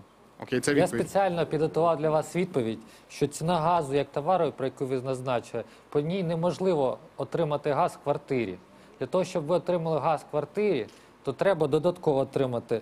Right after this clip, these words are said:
Speaker 2: доставку газу, П Д В та цільову надбавку. Інформую вас також, що ціна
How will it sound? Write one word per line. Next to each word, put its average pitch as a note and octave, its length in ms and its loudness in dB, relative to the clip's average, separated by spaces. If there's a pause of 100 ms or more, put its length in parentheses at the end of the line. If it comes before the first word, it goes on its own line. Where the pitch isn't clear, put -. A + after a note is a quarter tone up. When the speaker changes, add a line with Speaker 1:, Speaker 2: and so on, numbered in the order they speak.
Speaker 2:
доставку D3 640 0
газу, D#3 340 -2 (520)
П F#3+ 140 4
Д D#3+ 160 2
В C3+ 380 2
та D#3+ 100 0
цільову E3 420 0
надбавку. B2 680 -2 (1500)
Інформую F3 500 2
вас F#3 200 2
також, C3+ 500 0 (300)
що D3+ 440 2 (600)
ціна G3 440 -2